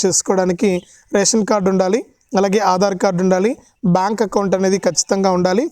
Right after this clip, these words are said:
ఫోన్ నెంబర్ కూడా ఉండాలి. ఇవన్నీ కూడా తప్పనిసరిగా ఉంటేనే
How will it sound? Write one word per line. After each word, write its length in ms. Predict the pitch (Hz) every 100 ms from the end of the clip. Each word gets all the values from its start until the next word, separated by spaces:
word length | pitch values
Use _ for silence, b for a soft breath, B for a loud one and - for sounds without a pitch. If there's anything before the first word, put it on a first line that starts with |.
| -
ఫోన్ 180 | 202
నెంబర్ 220 | 202 196 190 190
కూడా 140 | 185 175
ఉండాలి. 300 | 175 190 294 b b -
ఇవన్నీ 280 | 196 185 226 226
కూడా 100 | 220 208
తప్పనిసరిగా 540 | 185 214 220 208 208 190
ఉంటేనే 360 | 190 202 202